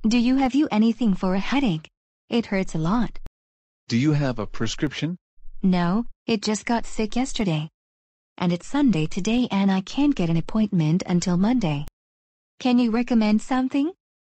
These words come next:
Speaker 2: I see. Do you have fever, nasal congestion or cough?
Speaker 1: No, I don't.
Speaker 2: Are you allergic to anything?
Speaker 1: No, I'm not.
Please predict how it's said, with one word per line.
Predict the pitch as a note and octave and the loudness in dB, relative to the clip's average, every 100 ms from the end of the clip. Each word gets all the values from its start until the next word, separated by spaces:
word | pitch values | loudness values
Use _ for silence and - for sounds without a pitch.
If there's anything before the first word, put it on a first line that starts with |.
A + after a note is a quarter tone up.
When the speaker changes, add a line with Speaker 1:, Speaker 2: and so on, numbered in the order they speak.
| _ _ - | _ _ -6
Speaker 2:
I | A#2 | -4
see. | A2+ - D3 G#2 E2 _ _ - - - - - | -4 -2 -2 -4 -6 _ _ -18 -14 -12 -12 -4
Do | A#2+ | 0
you | D3+ | 2
have | D#3+ C#3+ | 2 0
fever, | - D#3+ C3 A#2 | -2 -4 -2 0
nasal | A#2 B2+ A#2+ C3 | 0 0 0 -2
congestion | D#3 C#3 D#3 D#3+ - F#2+ | 0 0 0 -2 -6 -6
or | B2 B2 | -4 -6
cough? | - E3+ F3+ - - - - | -6 -6 -6 -8 -8 -8 -2
Speaker 1:
No, | G3 F3+ F3 G3 A#3+ _ _ | 0 2 2 0 -4 _ _
I | G3+ | -2
don't. | G3+ A#3+ F#3 D#3+ - - - - | 2 2 0 -2 -6 -6 -10 -8
Speaker 2:
Are | A2 A2+ | -2 0
you | A2+ A2 | 2 2
allergic | A#2+ A#2 C3+ | 0 0 -2
to | C#3+ | -2
anything? | C3+ C3 B2+ - D#3 F#3 - _ - - | 0 0 0 0 -4 -6 -12 _ -8 0
Speaker 1:
No, | F#3 F3 F3 A#3 - - | 2 2 0 -2 -4 -4
I'm | G#3 A3 | 2 4
not. | A3 A#3+ D#3+ - | 4 4 0 -4